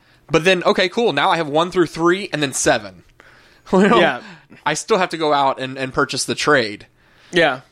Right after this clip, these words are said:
Speaker 1: So th-, it kinda sucks, but I do like the price point of three bucks.
Speaker 2: Yeah, uh,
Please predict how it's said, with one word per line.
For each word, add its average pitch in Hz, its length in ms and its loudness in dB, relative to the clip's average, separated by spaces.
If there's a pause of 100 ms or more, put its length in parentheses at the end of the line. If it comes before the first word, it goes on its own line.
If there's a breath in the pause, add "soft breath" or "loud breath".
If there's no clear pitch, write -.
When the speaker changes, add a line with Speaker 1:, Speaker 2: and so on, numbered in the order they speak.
(120)
Speaker 1:
So 208 180 2
th-, 202 340 -2
it 233 140 0
kinda 254 180 2
sucks, - 500 0
but 156 240 0
I 151 80 2
do 170 200 -2
like 170 180 2
the 151 80 -4
price 143 240 0
point 139 220 -2
of 120 80 -6
three 131 160 -2
bucks. - 560 -6
Speaker 2:
Yeah, 143 640 0
uh, - 20 -16